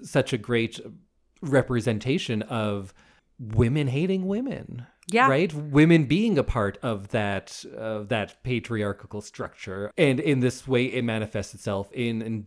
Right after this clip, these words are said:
Speaker 1: in jealousy. Like,
Speaker 2: Mm-hmm.
Speaker 1: just as the, the witch is that dichotomy of, like, we don't like the old ugly crone, we don't like the sexually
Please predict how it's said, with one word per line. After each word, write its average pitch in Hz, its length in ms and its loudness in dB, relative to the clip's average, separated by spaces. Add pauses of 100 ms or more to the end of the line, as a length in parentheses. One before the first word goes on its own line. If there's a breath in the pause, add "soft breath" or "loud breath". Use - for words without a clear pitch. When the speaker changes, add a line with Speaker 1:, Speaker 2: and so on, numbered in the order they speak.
Speaker 1:
in 123 220 0
jealousy. 117 560 -4
Like, 98 100 0
Speaker 2:
Mm-hmm. 202 400 0
Speaker 1:
just 165 360 4
as 131 500 2
the, 120 320 6
the 120 120 2
witch 131 600 -2 (340)
is 110 420 0
that 107 400 -2
dichotomy 113 760 0
of, 104 240 -4
like, 92 180 -8 (280 loud breath)
we 107 480 -4
don't 127 280 2
like 120 300 0
the 113 420 -4
old 127 420 4
ugly 123 300 0
crone, 147 480 4
we 120 100 2
don't 117 280 0
like 101 260 -4
the 98 160 -6
sexually 101 1300 -2